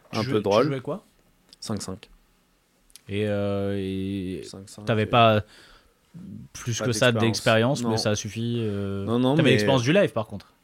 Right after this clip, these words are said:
Speaker 2: Ouais, ouais, expérience du live. Et en plus, je me suis dit, ouais, justement, en plus, ça va te faire du bien parce que moi, mes objectifs sont extrêmes, sont beaucoup liés à,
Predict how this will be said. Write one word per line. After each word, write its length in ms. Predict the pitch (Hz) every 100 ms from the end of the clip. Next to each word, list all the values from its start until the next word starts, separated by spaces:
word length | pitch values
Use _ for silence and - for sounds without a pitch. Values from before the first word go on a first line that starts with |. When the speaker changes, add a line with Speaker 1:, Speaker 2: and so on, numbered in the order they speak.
| -
Speaker 2:
Ouais, 80 |
ouais, 180 | 147 151
expérience 380 | 131 - 110 107
du 80 | 113
live. 200 | 107 147
Et 40 |
en 80 | 117
plus, 140 | 113 160
je 60 |
me 80 | 147
suis 180 | - 110
dit, 120 | 131
ouais, 120 | 131
justement, 360 | 113 107 123 127
en 40 | 110
plus, 140 | 127
ça 120 | 117
va 60 | 104
te 60 | -
faire 140 | 107
du 80 | 107
bien 180 | 113 131
parce 140 | 127
que 120 | - - - - -
moi, 80 | -
mes 180 | 110 107
objectifs 340 | 104 104 -
sont 160 | - 117
extrêmes, 300 | 104 - 113 -
sont 540 | - 107 98 95 95
beaucoup 320 | 101 110 117 127
liés 280 | 117 117
à, 280 | 110 98 95